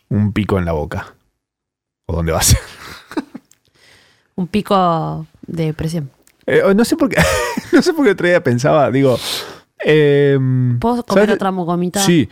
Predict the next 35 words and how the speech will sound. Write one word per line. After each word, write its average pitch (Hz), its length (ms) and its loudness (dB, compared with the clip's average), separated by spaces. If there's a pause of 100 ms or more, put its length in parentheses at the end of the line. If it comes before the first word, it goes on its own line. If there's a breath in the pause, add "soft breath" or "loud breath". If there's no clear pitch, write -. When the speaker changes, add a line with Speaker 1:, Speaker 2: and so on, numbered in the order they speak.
(100)
Speaker 1:
¿sabes 208 240 2
de 220 80 4
qué 180 80 2
me 160 80 2
Speaker 2:
No, 151 60 0
pero 123 160 2
no 135 60 4
te 160 40 4
Speaker 1:
acordaba? 180 160 2
Speaker 2:
gusta 208 180 -2
que 190 60 -2
mastique. - 500 -6
Speaker 1:
Pero 120 140 0
no 131 60 2
mastiques 151 360 0
en 117 80 2
el 95 80 0
micrófono, 87 460 -4
culiada, 87 380 0
dale. 87 360 -2 (360 soft breath)
¿Qué 110 120 0
sos, 92 160 -2
un 90 200 -2
caniche 98 440 -2
toy? 123 480 0
Speaker 2:
Sí. - 160 -10
Speaker 1:
<laughs> 156 2000 -2
Con 123 140 2
canichitos 131 440 0
por 104 160 -2
toda 131 140 2
la 120 80 0
terraza. 120 400 -2
Speaker 2:
Ay, - 120 -4
ojalá. - 380 -2